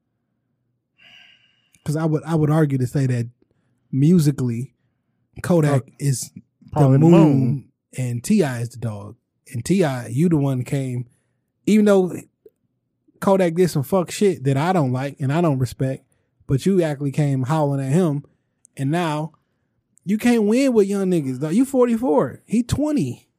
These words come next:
Speaker 1: or twenty-one or some shit.
Speaker 2: Gotta kill him. Gotta kill him.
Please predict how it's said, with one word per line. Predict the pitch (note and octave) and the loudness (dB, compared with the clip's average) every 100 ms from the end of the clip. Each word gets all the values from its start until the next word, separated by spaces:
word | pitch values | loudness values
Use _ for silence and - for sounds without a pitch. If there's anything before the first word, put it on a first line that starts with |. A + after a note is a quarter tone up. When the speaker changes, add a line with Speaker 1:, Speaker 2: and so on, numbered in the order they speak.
| _ _ | _ _
Speaker 1:
or | F#3+ F3+ | -4 -2
twenty-one | - B3 A3+ A3+ B3+ | 0 -2 -2 -2 -2
or | F3+ | -2
some | E3 D3 | -2 -4
shit. | - A#2 - - | -4 -8 -8 -4
Speaker 2:
Gotta | G#3+ C4+ | -2 0
kill | D4+ E4 | 2 2
him. | A3 B2 _ _ _ _ _ _ | 2 -2 _ _ _ _ _ _
Gotta | - A3+ | 2 4
kill | A#3+ A#3 F3 | 4 2 2
him. | F#2 | -2